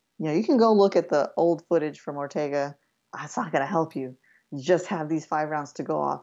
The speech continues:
And he showed a lot, but you get the feeling there's still a lot more to go. So, you know, like that spinning elbow that <laughs> Pari, Pari, Pari Korean Zombie was like, "Not another elbow, please. I can't lose this way again." And he managed to stay, uh, to stay on his feet, but his jaw hurt him.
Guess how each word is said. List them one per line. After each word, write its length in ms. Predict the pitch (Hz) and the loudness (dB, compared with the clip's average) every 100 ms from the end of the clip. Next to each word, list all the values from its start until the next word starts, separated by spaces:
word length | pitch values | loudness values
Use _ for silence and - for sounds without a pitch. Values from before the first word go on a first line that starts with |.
| _ - | _ -10
And 140 | 151 | -8
he 120 | 165 | -6
showed 260 | 156 220 240 | -4 2 2
a 20 | |
lot, 340 | 220 254 - - | 4 2 0 -6
but 160 | - | -10
you 60 | - | -2
get 140 | 180 180 | -2 -2
the 80 | |
feeling 260 | 180 185 165 | -4 -4 -4
there's 180 | 151 147 | -4 -6
still 160 | - 147 | -6 -2
a 100 | 151 | -2
lot 140 | - | -2
more 100 | 139 | -6
to 60 | 135 | -6
go. 260 | 143 123 | -6 -6
So, 380 | - - 135 135 _ _ _ - | -6 -6 -4 -6 _ _ _ -8
you 60 | 160 | -4
know, 120 | 139 | 0
like 180 | 143 139 | -2 0
that 140 | 139 | -4
spinning 300 | - - 156 | -2 -4 -2
elbow 520 | 147 147 147 147 147 143 | -2 -2 0 0 -2 -2
that 300 | 147 127 - _ - | -2 -2 -10 _ -12
<laughs> 400 | 196 254 - - | 0 0 0 -4
Pari, 220 | 233 143 | -4 -4
Pari, 340 | - 185 165 156 _ | -4 -2 -2 -2 _
Pari 180 | 175 165 | -4 -4
Korean 300 | - 165 160 | -2 -4 -2
Zombie 240 | 156 151 | -4 -4
was 200 | 147 143 | -6 -6
like, 160 | 156 - | -8 -6
"Not 180 | 220 202 | -6 -4
another 260 | 185 185 180 | -2 -2 0
elbow, 380 | 180 185 180 | 0 0 -2
please. 520 | 180 202 214 196 175 _ - - - _ - | -4 -2 0 0 -4 _ -20 -20 -20 _ -14
I 40 | |
can't 260 | - 196 190 | -4 -2 4
lose 240 | 202 190 | 4 4
this 160 | 175 175 | 0 2
way 160 | 165 | 2
again." 300 | 156 156 - _ _ _ _ - | 2 -2 -6 _ _ _ _ -10
And 140 | 151 | -4
he 100 | 165 | -2
managed 400 | 160 156 156 - | 0 0 -2 -6
to 80 | 156 | -10
stay, 360 | - 165 156 | -2 2 2
uh, 180 | 151 147 | 2 0
to 140 | - 165 | -4 -4
stay 180 | 175 | 0
on 100 | 165 | 0
his 160 | 156 151 | -2 -6
feet, 320 | - 175 - | -2 -2 0
but 120 | 170 151 | -2 -2
his 120 | 143 | -2
jaw 260 | 165 156 | -4 -4
hurt 220 | 160 151 147 | -2 -4 -4
him. 160 | 165 | -10